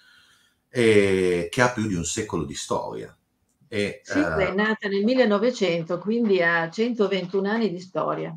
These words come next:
Speaker 1: Ecco, dato che è un argomento sicuramente di grande interesse per tutte le persone che sono in ascolto, ti chiederei di dirci due parole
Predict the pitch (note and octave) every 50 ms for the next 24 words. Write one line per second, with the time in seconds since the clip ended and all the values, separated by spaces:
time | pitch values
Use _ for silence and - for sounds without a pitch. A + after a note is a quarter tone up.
0 | D#3+ _ _ _ _ _ _ _ _ _ _ _ _ _ _ _ _ - A#2 F2
1 | - - - - D#2 - - - _ - A2 A2 C#3+ F3 F3+ - A3+ - D3+ G#2
2 | G2 G2+ G2 F#2 F#2 F#2 F#2+ A#2 B2 - C3+ B2+ A2 F#2+ - - - - - -
3 | G#2 G2+ G2 G#2+ C3+ - A#2+ G2 E2 F2 F2 G2 G#2+ G#2 F2 D#2 - E2 F2 -
4 | - A#2+ - - - - - G#2 - G2+ E2+ E2 - D#2 - - G2 F#2+ F2+ -
5 | - - F#2 F2+ F2 E2+ E2 - - - - - - - - - - - C#3+ E3
6 | D#3+ - D#3 D2+ D#2 G2+ G2+ - E2+ F2+ F#2 D#2+ - - - F2 F#2 A2+ B2 B2
7 | - G#2+ F#2+ F2 - D2 C#2+ C#2+ D2 -